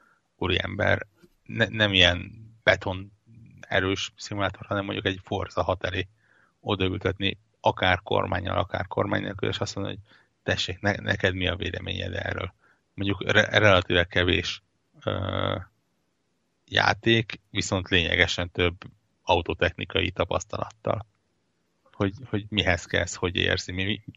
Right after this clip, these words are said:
szerintem teljesen más dolgok lennének, ami neki feltűnne. Tehát mi ny-, nyilván verjük a, a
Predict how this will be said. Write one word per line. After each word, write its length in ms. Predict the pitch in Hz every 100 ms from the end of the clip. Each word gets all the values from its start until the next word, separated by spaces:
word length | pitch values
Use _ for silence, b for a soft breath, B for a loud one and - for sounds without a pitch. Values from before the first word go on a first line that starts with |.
| 107
szerintem 320 | 98 101 95 -
teljesen 440 | 101 90 - 92
más 300 | 90 87 85
dolgok 300 | - 98 95
lennének, 380 | 92 92 92 90
ami 200 | 95 95 - b b b _
neki 240 | - 85 -
feltűnne. 580 | - 87 87 - - -
Tehát 400 | - - - _
mi 100 | 92
ny-, 220 | 95 101 101
nyilván 380 | 104 101 90 90
verjük 380 | 95 87 85
a, 100 | 92
a 380 | 90 - 87 87